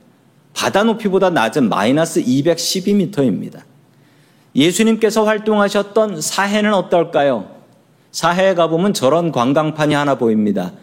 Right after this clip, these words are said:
해발 마이너스 사백십육 미터. 그리고도 한참 저 뒤로 가지요. 현재 마이너스 사백삼십 미터랍니다. 계속 더 낮아지고 있다라고 해요.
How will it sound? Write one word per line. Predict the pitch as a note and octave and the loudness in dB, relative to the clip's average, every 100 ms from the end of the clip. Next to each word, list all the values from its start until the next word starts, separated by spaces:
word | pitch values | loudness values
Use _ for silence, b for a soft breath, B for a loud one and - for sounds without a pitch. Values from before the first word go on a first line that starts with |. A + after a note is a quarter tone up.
| b b b - | b b b -2
해발 | F3 E3+ C3 | 0 2 2
마이너스 | G2+ B2+ E3+ E3+ D#3+ G#3 A#3 B B B | 0 0 0 0 0 0 -2 B B B
사백십육 | - C3+ C#3 E3+ - F3 D3 | -4 -2 0 -2 0 2 2
미터. | G#2+ F2 F#2+ D#2+ - - | 2 -2 -8 -12 -12 -2
그리고도 | C3+ C3 B2 F3+ - B | 0 2 2 0 -2 B
한참 | - A#3+ A#3 - A#3 | -4 -2 0 0 0
저 | F#3 D#3+ | 2 2
뒤로 | C#3+ A#2+ | 2 2
가지요. | G2+ F2+ C3+ F3+ A2+ - - b b b b b | 0 0 0 0 0 -6 -18 b b b b b
현재 | - D#3+ F3+ | 0 2 2
마이너스 | E3+ A2+ C#3 C#3 C3+ | 2 0 0 -2 -2
사백삼십 | E3 - B2 D3+ D#3 D#3+ E3 F3 | -4 -2 -2 -2 -4 -6 -2 0
미터랍니다. | C#3+ - G#2+ F2+ E2 D#2 - - _ _ b b b - - | 0 -2 -2 -2 -4 -8 -12 -18 _ _ b b b -10 -2
계속 | B2 C#3 E3+ G3 F#3+ | 2 2 2 0 -4
더 | - A#2 D#3+ | -2 0 0
낮아지고 | A#2+ - A2+ G#2+ A2 A2 | 0 0 -2 -2 -2 -2
있다라고 | - A2 F#2 F#2 F2 F2 G2 | -2 -2 -2 -2 -6 -8 -10
해요. | D#2+ D2+ | -14 -20